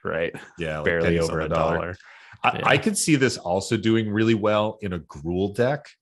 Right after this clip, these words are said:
Speaker 2: like a Gruul landfall deck.
Speaker 1: Yeah,
Speaker 2: Like,
Speaker 1: yeah,
Speaker 2: think
Speaker 1: yeah.
Speaker 2: about, I mean, first of all, there are some effects, uh, in landfall decks where you can play land out of your graveyard, like Crucible of Worlds, other effects that
Speaker 1: Mm.
Speaker 2: bring land back.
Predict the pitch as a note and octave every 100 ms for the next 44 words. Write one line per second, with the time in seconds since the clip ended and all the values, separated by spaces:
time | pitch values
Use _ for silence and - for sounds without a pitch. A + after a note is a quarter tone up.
0 | _ _ _ F#2 G2+ E2 F#2 E2+ A2+ B2
1 | G#2+ F2 E2+ F2+ - D2+ C#2 - C2 -
2 | - _ _ - E2+ E2+ - F#2 B2+ C3+
3 | B2 G#2+ G#2 G2+ G2 F2+ - - - -
4 | A2 G#2 F2 C3 C3+ G#2 F#2 E2+ E2 D2+
5 | _ - F#2+ F#2+ F#2+ - F#2 F2+ - F2+
6 | E2 - - _ _ _ _ F#2 F2 F2
7 | F2 E2+ E2 E2+ E2 D#2+ - E2 D#2+ E2
8 | - _ _ _ F2 D#2+ D#2+ E2 D#2 D#2
9 | D2 F2+ G2+ G#2+ C3+ - D#2 - E2+ -
10 | D2+ D2+ G2 G2+ G#2 G2 - G2+ F#2+ F#2
11 | G2 F#2+ F2+ F2 F2+ F2 E2+ E2+ E2 E2+
12 | E2+ E2+